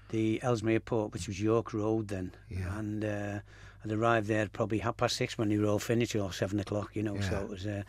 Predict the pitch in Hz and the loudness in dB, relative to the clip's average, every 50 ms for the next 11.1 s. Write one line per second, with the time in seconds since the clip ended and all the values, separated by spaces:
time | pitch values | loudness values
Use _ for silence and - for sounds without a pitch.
0 | - - 92 92 90 80 - - - - - - - - - 123 123 127 - - | -8 -8 -6 -6 -6 -6 -8 -12 -16 -18 -20 -20 -10 -4 0 0 0 0 0 0
1 | 131 123 110 160 185 - - 156 - - - - 127 104 104 104 104 104 101 - | -2 0 2 2 2 2 0 -2 -2 -4 -8 -10 -8 -6 -6 -4 -4 -4 -4 -4
2 | - 123 - - 107 104 104 101 - - 120 120 135 131 139 113 101 101 101 98 | -4 -4 -2 -2 0 0 0 -2 -2 -4 -2 -2 -2 -2 -4 -4 -4 -4 -4 -6
3 | 101 104 - - - - 98 92 95 95 98 95 - - - - - - 101 98 | -6 -8 -10 -12 -16 -14 -12 -12 -10 -10 -10 -12 -14 -18 -20 -20 -16 -12 -6 0
4 | 107 117 120 110 117 113 110 107 - - - 101 104 - - - - 110 104 - | 2 2 2 2 0 -4 -4 -4 -6 -8 -8 -8 -10 -10 -10 -6 -6 -4 -4 -6
5 | - 95 - - - 110 120 131 127 107 95 92 - 95 98 101 98 101 101 - | -8 -10 -10 -8 -6 -4 -4 -4 -4 -6 -6 -8 -10 -8 -6 -6 -4 -6 -6 -10
6 | - - - - - - - - - 110 104 107 107 104 117 139 139 - 139 127 | -14 -20 -20 -20 -20 -20 -12 -8 -6 -4 -4 -2 -2 0 0 -2 -2 -4 -4 -4
7 | 113 107 - - 117 110 113 113 104 - - - 113 - 127 113 110 110 107 101 | -4 -4 -4 -4 -2 -2 -2 -2 -4 -8 -10 -10 -8 -6 -4 -4 -2 -2 0 0
8 | 113 - - 123 110 107 113 120 127 - 107 117 117 113 110 120 113 101 107 101 | 0 0 -2 -2 -2 -2 0 0 -2 -2 -2 0 0 0 0 0 0 -2 0 0
9 | 113 110 107 - - 104 117 120 120 113 98 - - 104 107 107 107 98 - 147 | 0 -2 -2 -2 -2 0 0 2 2 0 -4 -4 -4 -6 -4 -6 -6 -6 -6 -6
10 | - - - - - - 120 113 - - 123 120 131 127 113 104 98 - 123 113 | -6 -8 -10 -12 -8 -8 -6 -6 0 4 4 4 4 4 2 -4 -6 -6 -4 -4
11 | 110 107 | -4 -4